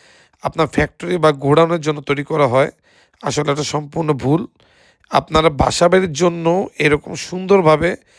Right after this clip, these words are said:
দক্ষ মিস্ত্রি দ্বারা ইন্ডাস্ট্রিয়াল প্রোফাইল টিন দিয়ে সুন্দর সুন্দর বাড়ি নির্মাণ করতে পারবেন। সুতরাং বাংলাদেশে কোথাও আপনার এই রকম ইন্ডাস্ট্রিয়াল প্রিমিয়াম কোয়ালিটির ইন্ডাস্ট্রিয়াল প্রোফাইল টিনের দরকার হলে অবশ্যই আমাদের দেওয়া নম্বরে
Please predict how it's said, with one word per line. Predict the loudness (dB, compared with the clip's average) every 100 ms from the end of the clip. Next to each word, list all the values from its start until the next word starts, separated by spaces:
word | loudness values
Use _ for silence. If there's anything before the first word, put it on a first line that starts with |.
| _ _ -2
দক্ষ | 0 0
মিস্ত্রি | -2 -4 -4 -4
দ্বারা | 0 0 0
ইন্ডাস্ট্রিয়াল | 0 -2 -2 -6 -2
প্রোফাইল | 2 2
টিন | 0 -6 -8 _
দিয়ে | 0 2 2 -4 _ _ _
সুন্দর | -12 -8 -2 -2
সুন্দর | 0 -4
বাড়ি | 0 2 2
নির্মাণ | -2 -4 -6
করতে | -4 -6 -4
পারবেন। | -2 0 0 -6 -12 _ _ _ -20 _
সুতরাং | -8 -6 0 2 4
বাংলাদেশে | 2 2 -2 0 -2
কোথাও | 0 -2 2 2 2 -4
আপনার | 0 2 2 -2 0
এই | 2
রকম | 2 -2 -6 -10 -12
ইন্ডাস্ট্রিয়াল | -2 2 2 -2 0 2 2 -2
প্রিমিয়াম | -10 -6 -8 -2
কোয়ালিটির | 0 0 0 -2 -2 _ -20 -20 -20 -14
ইন্ডাস্ট্রিয়াল | 0 2 0 -2
প্রোফাইল | 4 4 2
টিনের | -2 -4 0
দরকার | 0 4 4
হলে | 4 4 2 -2 _ _ _ _
অবশ্যই | 2 2 2 2 2
আমাদের | 2 2 2 2
দেওয়া | 2 2
নম্বরে | 0 -4